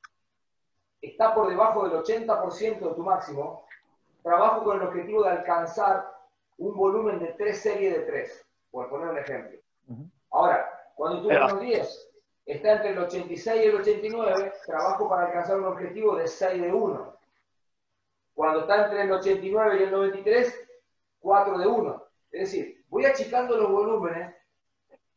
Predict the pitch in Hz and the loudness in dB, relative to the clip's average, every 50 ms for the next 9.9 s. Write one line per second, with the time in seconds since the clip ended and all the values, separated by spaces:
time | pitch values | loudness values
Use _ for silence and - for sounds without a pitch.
0 | _ _ - 135 156 196 214 220 214 190 190 202 202 202 202 196 185 175 - - | _ _ -8 0 4 4 4 4 4 0 0 -2 -4 -4 -2 -2 -2 -2 -2 -2
1 | - 214 214 214 202 202 190 - - - - 147 139 139 135 135 143 143 - - | -2 0 0 2 2 0 0 0 -2 -4 -4 -4 -4 -4 -4 -4 -4 -6 -6 -6
2 | 202 214 196 - 160 156 143 131 - - - 156 175 190 190 175 - 196 196 196 | -2 0 0 0 0 -2 -4 -4 -4 -6 -6 -6 -6 -6 -6 -6 -4 -2 -2 -2
3 | 190 165 143 143 180 208 214 196 190 180 165 147 139 135 131 131 127 - - 202 | -2 -4 -6 -6 -6 -6 -6 -6 -4 -4 -4 -4 -6 -8 -8 -10 -12 -10 -8 -4
4 | 190 185 180 165 151 139 139 139 135 - - - 180 175 170 170 190 180 160 156 | -4 -2 -2 -2 -4 -4 -4 -6 -8 -8 -8 -10 -8 -8 -8 -8 -8 -8 -8 -8
5 | 175 175 175 170 165 165 165 147 131 131 - - - - _ _ _ _ _ _ | -10 -8 -6 -4 -4 -4 -4 -6 -6 -6 -8 -10 -12 -20 _ _ _ _ _ _
6 | _ _ _ _ - 175 196 208 214 220 220 214 208 - - 285 285 254 240 202 | _ _ _ _ -2 0 2 2 2 2 2 0 0 -2 -4 -6 -4 -2 -2 -2
7 | - - 247 269 277 - 247 208 190 185 180 - 185 196 240 247 233 - 190 175 | -4 -6 -6 -6 -4 -2 -2 -2 -2 -2 -4 -4 -4 -2 -2 -2 -2 -2 -2 0
8 | 170 170 - 214 214 214 202 185 170 151 143 139 139 139 151 147 127 - - - | 0 0 0 -2 -4 -2 -2 -2 -4 -4 -6 -8 -10 -8 -6 -6 -6 -6 -8 -14
9 | 123 123 - 151 - 143 139 127 - - 117 110 117 120 - - 110 - | -20 -20 -18 -14 -12 -10 -10 -10 -12 -14 -14 -14 -14 -14 -16 -16 -18 -18